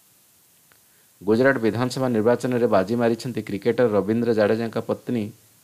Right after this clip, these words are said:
ବିଜେପି ପ୍ରାର୍ଥୀ ରିଭାଭା। ପରାଜୟ ସ୍ୱୀକାର କଲେ, ମୁଖ୍ୟମନ୍ତ୍ରୀ ପଦରୁ ଇସ୍ତଫା ଦେଲେ ଜୟରାମ ଠାକୁର, ହିମାଚଳ ପ୍ରଦେଶ, ବିଜେପି।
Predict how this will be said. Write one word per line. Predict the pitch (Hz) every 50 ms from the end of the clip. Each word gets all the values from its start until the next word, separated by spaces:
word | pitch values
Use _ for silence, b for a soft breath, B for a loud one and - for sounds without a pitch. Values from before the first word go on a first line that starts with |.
| _ -
ବିଜେପି | 85 98 95 113 113 113 120
ପ୍ରାର୍ଥୀ | - 123 113 113 - - 107 104 113 - -
ରିଭାଭା। | 92 90 104 95 104 107 107 98 92 80 - - _ _ _ _ _ _ _ _ _ _ _ _ _ _ _ _ _ _ _ _ _ _ _ _ b b b b b b b b b _ _
ପରାଜୟ | - 110 120 127 127 139 143
ସ୍ୱୀକାର | 139 - - 113 107 127 123 127
କଲେ, | 123 123 123 127 160 220 214 - -
ମୁଖ୍ୟମନ୍ତ୍ରୀ | 101 98 - - 127 120 120 117 - -
ପଦରୁ | 113 - 113 104 123 120 123 -
ଇସ୍ତଫା | - 98 - - 123 110 123 123
ଦେଲେ | 113 117 104 104 98
ଜୟରାମ | 95 107 110 113 117 113
ଠାକୁର, | 110 110 113 107 - - 92 85 - - -
ହିମାଚଳ | 110 107 107 104 - 113 107
ପ୍ରଦେଶ, | - 110 98 92 87 85 - - -
ବିଜେପି। | 95 104 92 101 98 - -